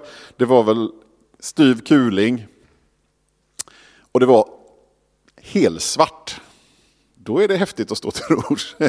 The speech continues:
<laughs> Och då får man liksom en liten känsla, vad är, vad är, hur, hur, hur var det för dem när de var där? Och de väcker Jesus och säger, "Bryr du dig inte om, mästare, att vi går under?"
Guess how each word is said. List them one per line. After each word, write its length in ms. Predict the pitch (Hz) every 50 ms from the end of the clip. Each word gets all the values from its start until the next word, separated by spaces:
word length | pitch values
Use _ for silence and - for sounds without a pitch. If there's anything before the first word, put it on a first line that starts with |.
| - - - - -
<laughs> 380 | - - - - - - _
Och 120 | - 151 139
då 60 | 143
får 160 | - 160 165
man 100 | 147 135
liksom 220 | 131 - 131 139
en 40 | 151
liten 220 | 143 - - 135 123
känsla, 440 | - 156 165 151 117 - - 92
vad 140 | 113 123 131
är, 140 | 139 - -
vad 120 | 113 131
är, 380 | 131 110 120 110 120 120 - -
hur, 200 | 92 123 143 131 - - - - - - - - - -
hur, 160 | 113 143 - -
hur 140 | 113 151 175
var 320 | 135 147 143 117 82 80 -
det 80 | -
för 240 | - - 147 107 -
dem 160 | 85 87 92
när 80 | 92 98
de 100 | 107 104
var 100 | 117 117
där? 420 | 120 160 247 - - - - - _ _ _ _ _ _ _ _ _ _ _ _ _ _ _ _ _ _ _ _ _ _ _ _ _ _ -
Och 100 | 127 135
de 120 | 151 139
väcker 440 | 123 117 185 175 - - - - 123
Jesus 400 | 123 151 156 127 - - 120 120
och 60 | 120
säger, 280 | 127 143 135 127 127 120
"Bryr 240 | 110 156 190 165
du 120 | 139 147 147
dig 160 | 165 170 180
inte 180 | 185 170 - - -
om, 220 | - 151 180 180 170
mästare, 320 | 165 143 - - 127 127
att 60 | 127
vi 100 | 117 127
går 200 | 127 127 139 - -
under?" 760 | - 180 175 120 98 95 92 92 - 190 156 120 98 90 -